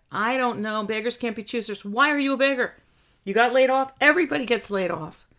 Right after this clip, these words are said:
Doesn't make you a beggar. Doesn't make you less than. "I have no money." Okay, I get that. You might take a job then, a complete pay the bills job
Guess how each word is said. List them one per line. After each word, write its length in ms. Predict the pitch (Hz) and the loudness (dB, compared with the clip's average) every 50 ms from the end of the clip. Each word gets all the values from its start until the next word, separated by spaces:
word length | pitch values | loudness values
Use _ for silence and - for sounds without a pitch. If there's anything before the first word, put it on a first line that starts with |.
| _ _ _ _ _ _ _ _ | _ _ _ _ _ _ _ _
Doesn't 260 | - - 277 269 247 208 | -8 -4 -2 -2 0 4
make 200 | 208 208 202 208 | 2 2 4 4
you 80 | 196 | 2
a 60 | 175 | 2
beggar. 420 | 175 - 185 170 175 190 247 262 254 | 2 2 2 2 2 4 4 2 2
Doesn't 240 | 240 214 240 254 214 | 2 -2 -2 -2 -2
make 200 | 220 208 208 208 | -2 -4 -4 -4
you 100 | 202 180 | -6 -4
less 340 | 170 170 170 170 165 - | -2 -2 -2 -2 -4 -6
than. 440 | - 175 165 170 185 220 262 269 269 _ _ _ _ _ _ _ _ _ _ - | -8 -8 -6 -6 -4 -4 -6 -8 -10 _ _ _ _ _ _ _ _ _ _ -8
"I 80 | 190 196 | -4 -2
have 160 | 220 208 202 | -2 -2 -2
no 100 | 233 226 | -2 -2
money." 300 | 220 240 247 214 196 - | 0 -2 -2 -2 -2 -2
Okay, 300 | - 247 247 254 277 277 | -4 -2 0 0 2 2
I 80 | 247 240 | 2 2
get 240 | 196 254 254 - 240 | 2 0 -2 -2 -2
that. 300 | 208 175 156 - - _ _ - | -2 -2 -2 -4 -8 _ _ -6
You 160 | 190 208 202 | -4 -2 -2
might 360 | 202 208 233 247 254 254 - | 0 0 2 0 0 -2 -6
take 240 | - 247 262 262 269 | -6 -4 -4 -4 -4
a 40 | 214 | -6
job 360 | 190 208 202 185 180 175 160 | -4 0 2 2 2 0 -2
then, 320 | 170 170 175 185 202 202 _ _ _ _ _ _ _ _ _ _ _ _ _ _ _ _ _ _ _ _ _ _ _ _ _ _ _ _ _ - | -4 -4 -4 -6 -8 -10 _ _ _ _ _ _ _ _ _ _ _ _ _ _ _ _ _ _ _ _ _ _ _ _ _ _ _ _ _ -8
a 60 | - | -6
complete 560 | - - 196 190 - - 262 277 269 - - - | -4 -4 -4 -4 0 0 0 0 0 -2 -8 -4
pay 180 | - 247 262 | 0 2 2
the 80 | 240 226 | 2 2
bills 320 | 190 233 233 226 220 - | 2 2 2 2 2 -2
job 460 | - 190 175 160 156 175 202 202 202 | -4 -4 -4 -4 -4 -4 -6 -8 -10